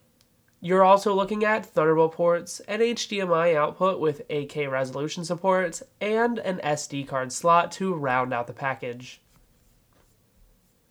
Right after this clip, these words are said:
Over on the Android side of things today, Amazon is now offering the J B L Authentics five hundred smart speaker for six hundred dollars. Today's offer joins the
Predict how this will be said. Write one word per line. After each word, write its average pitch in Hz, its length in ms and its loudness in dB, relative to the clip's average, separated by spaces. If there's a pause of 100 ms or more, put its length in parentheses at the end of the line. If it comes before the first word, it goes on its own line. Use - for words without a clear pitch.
(380)
Over 180 320 6
on 180 140 8
the 175 180 -4
Android 190 500 2
side 165 180 4
of 151 80 -4
things 160 280 -2
today, 160 440 0
Amazon 165 460 2
is 151 140 2
now 151 260 2
offering 180 540 2
the 170 200 -4
J 135 320 -6
B 131 180 -4
L 131 160 2
Authentics 190 720 -2
five 208 240 2
hundred 214 300 0
smart 190 260 -2
speaker 196 400 -8
for 180 380 -4
six 135 320 -8
hundred 131 200 -6
dollars. 135 600 -2 (960)
Today's 160 380 4
offer 170 280 2
joins 185 460 -2
the 190 180 -12